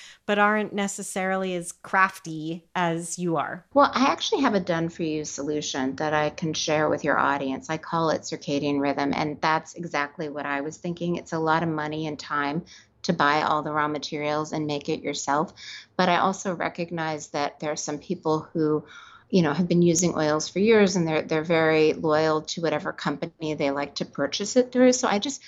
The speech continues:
Speaker 2: basically my goal is to make it as easy as possible for people to have access to this natural solution.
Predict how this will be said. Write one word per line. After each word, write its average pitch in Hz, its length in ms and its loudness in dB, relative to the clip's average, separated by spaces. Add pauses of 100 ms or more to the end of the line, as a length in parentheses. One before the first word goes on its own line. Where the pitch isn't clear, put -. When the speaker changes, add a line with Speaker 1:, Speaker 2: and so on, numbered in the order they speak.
(200)
Speaker 2:
basically 311 360 -2
my 233 140 6
goal 190 300 4
is 180 240 -4
to - 100 -4
make 180 240 0
it 185 100 2
as 180 360 -4
easy 196 600 2
as 190 180 -2
possible 170 800 0
for - 160 -10
people 180 360 -2
to 165 80 0
have 165 160 0
access 160 600 -6
to - 200 -10
this 156 400 -4
natural 147 380 -6
solution. 143 640 -6